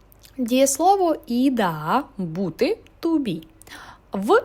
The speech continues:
минулому часі змінюється на «йосою», якщо іменник закінчується на голосну, тобто немає падчиму. Тобто ось цей «єйо», який ми ставили в теперішньому часі, ось він, змінюється на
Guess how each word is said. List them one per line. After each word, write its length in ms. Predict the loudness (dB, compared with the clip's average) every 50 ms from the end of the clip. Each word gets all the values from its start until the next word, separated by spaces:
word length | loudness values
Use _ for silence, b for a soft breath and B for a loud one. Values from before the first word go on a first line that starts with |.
| 4
минулому 680 | 4 6 6 8 8 8 8 8 6 6 4 2 0 0
часі 460 | 2 4 4 4 2 0 -4 -6 -8 -10
змінюється 760 | -8 -6 -4 -2 0 0 2 2 2 2 2 0 -2 -4 -4 -2
на 280 | 0 2 2 0 0 -2 -8 _ _
«йосою», 1200 | -8 -6 -4 0 2 2 2 2 0 -2 -4 0 4 4 4 6 4 4 4 4 6 4 4 4 2 -2 B B B B B B -4
якщо 560 | 0 0 0 0 0 -2 0 2 4 4 2 2 2
іменник 560 | 0 2 2 2 2 2 2 0 -2 -2 -2
закінчується 680 | -4 -6 -4 -2 -2 -2 -2 -2 -4 -4 -2 -2 0
на 140 | 0 2 2
голосну, 480 | 4 4 4 4 2 2 -2 -4 -4 -4 -6 -8
тобто 300 | -8 -8 -4 -2 0 2
немає 580 | 2 4 4 4 2 2 4 4 4 4 2
падчиму. 680 | 2 0 -4 -6 -6 -6 -6 -4 -2 -2 -2 -2 -4 -8 B B B B B B B 0
Тобто 400 | 0 0 0 2 2 2 2 2 2
ось 180 | 2 2 2 0
цей 460 | -2 0 2 2 4 2 2 0 -2
«єйо», 540 | 0 2 4 4 4 6 4 4 4 4 4
який 280 | 2 0 -2 -2 -2
ми 100 | -2 -2
ставили 440 | -2 0 0 0 2 2 0 -2 -2
в 100 | -4 -8
теперішньому 920 | -6 -4 -4 -4 0 0 2 2 2 0 -2 -6 -10 -10 -10 -10 -10 -10 -10
часі, 360 | -12 -12 -12 -12 -12 -14 -14 -18 -20 -14 -12
ось 240 | -10 -10 -10 -14 -16
він, 80 | -18 -18 -20 -20 -20 -20 -20 B B B B B B B B -6
змінюється 520 | -4 -2 0 0 0 -2 -2 -2 -2 0
на 220 | 2 2 0 -2